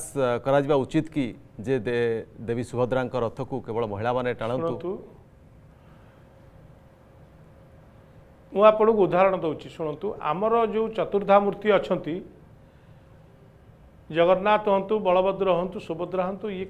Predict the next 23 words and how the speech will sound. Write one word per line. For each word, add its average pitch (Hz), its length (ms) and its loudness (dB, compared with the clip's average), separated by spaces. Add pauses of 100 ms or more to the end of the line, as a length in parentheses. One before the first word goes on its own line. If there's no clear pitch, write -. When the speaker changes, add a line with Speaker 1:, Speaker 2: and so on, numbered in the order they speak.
(120)
Speaker 2:
କିଏ 185 200 -4
ସେ 196 160 -8 (120)
କିଛି, - 260 -14 (140)
ସମସ୍ତେ 214 520 -2 (200)
ଏକ। 180 200 0 (1300)
ସେଥିପାଇଁ 240 460 2 (100)
ଯାତ୍ରାରେ 240 600 4
ଜଣେଇ 190 340 2
ଦିଅନ୍ତି 240 440 2 (1000)
ଆପଣ 233 240 2
ଦେଖିବେ 226 380 4
ରଥ 202 260 4 (560)
ଖଳାରୁ 214 400 4
ଯେତେବେଳେ 196 420 -4
ସିଂହଦ୍ୱାରକୁ 196 720 -2
ରଥ 175 220 -4
ଯାଏ, 190 280 0 (360)
ଜଗନ୍ନାଥଙ୍କ 190 640 -2
ରଥ 175 260 -2
ପ୍ରଥମ 156 400 -8
ଟଣା 143 220 -10
ହେଇକି 127 260 -10
ଯାଏ। 117 200 -12